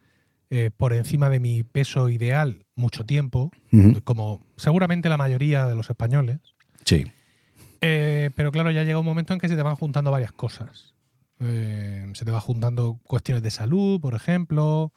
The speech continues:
Speaker 2: Ujú.
Speaker 1: que mi médico ya me había advertido de,
Speaker 2: Ah.
Speaker 1: mm, yo tengo sobre todo, eh, o sea, tengo el colesterol alto,
Speaker 2: Ujú.
Speaker 1: pero a mi médico no le preocupa tanto el colesterol como la, ¿qué es lo otro?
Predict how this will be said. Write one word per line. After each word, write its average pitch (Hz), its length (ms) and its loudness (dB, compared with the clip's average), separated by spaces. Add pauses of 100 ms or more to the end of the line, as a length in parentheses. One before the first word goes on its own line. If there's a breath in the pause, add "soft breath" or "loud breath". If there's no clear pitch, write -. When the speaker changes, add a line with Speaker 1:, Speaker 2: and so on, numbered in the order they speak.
Speaker 2:
Ujú. 101 340 4 (160)
Speaker 1:
que 131 160 0
mi 123 100 0
médico 131 300 0
ya 123 120 0
me 120 100 -2
había 117 180 0
advertido 110 560 -4
de, 98 320 -8 (100)
Speaker 2:
Ah. 90 180 0
Speaker 1:
mm, 92 380 -16 (200)
yo 120 120 -2
tengo 127 220 0
sobre 120 220 -2
todo, 143 600 -2
eh, 113 320 -6
o 107 40 -10
sea, 123 220 -6 (180)
tengo 170 140 2
el 165 60 2
colesterol 147 400 2
alto, 165 400 0 (220)
Speaker 2:
Ujú. 123 300 10 (280)
Speaker 1:
pero 165 420 0
a 165 100 -6
mi 170 100 0
médico 185 260 0
no 190 100 -2
le 180 120 0
preocupa 170 360 0
tanto 165 280 -2
el 156 80 0
colesterol 156 600 0 (280)
como 170 480 -2 (180)
la, 117 800 -4
¿qué - 80 -10
es 170 60 -6
lo 139 80 -6
otro? - 260 -20